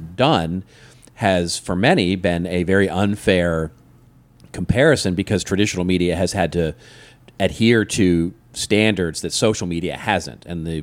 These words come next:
and the, the fight forever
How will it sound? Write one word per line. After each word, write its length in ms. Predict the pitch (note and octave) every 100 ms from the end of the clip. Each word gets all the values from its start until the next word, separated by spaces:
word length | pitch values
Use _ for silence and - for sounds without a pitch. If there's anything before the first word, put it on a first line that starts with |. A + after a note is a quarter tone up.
| -
and 280 | F#2 E2 D#2
the, 320 | D#2+ D2+ D#2 - - - -
the 260 | D#2 D2+ - -
fight 420 | - B2+ C#3 -
forever 560 | - F#2 B2+ F#2+ D#2+